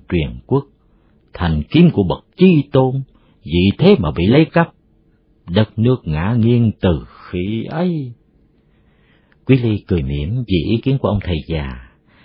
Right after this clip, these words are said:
nhưng không luận bàn mà để mặc cụ Sư Tề nói. "Ta là con nhà võ, mất kiếm báu là việc tối hệ trọng, cái điểm đây. Nhưng mà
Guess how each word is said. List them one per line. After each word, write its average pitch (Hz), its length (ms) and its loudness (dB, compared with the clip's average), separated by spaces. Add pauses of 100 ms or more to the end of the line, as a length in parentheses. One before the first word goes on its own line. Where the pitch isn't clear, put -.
(100)
nhưng 123 160 4
không 120 260 -4
luận 85 240 -2
bàn 71 300 -6 (260)
mà 87 100 -2
để 98 120 0
mặc 90 280 -6
cụ 78 240 -6
Sư 113 240 -2
Tề 73 200 -4
nói. 95 400 -6 (1800)
"Ta 92 380 0
là 71 280 -12
con 107 360 0
nhà 64 320 -10 (160)
võ, 123 420 0 (580)
mất 117 180 2 (120)
kiếm 170 320 6
báu 180 380 6
là 69 180 -8 (120)
việc 104 260 -4
tối 208 340 4
hệ 110 220 0
trọng, 104 400 -2 (640)
cái 120 140 2
điểm 76 380 -2
đây. 127 220 2 (920)
Nhưng 87 320 -2
mà 64 380 -12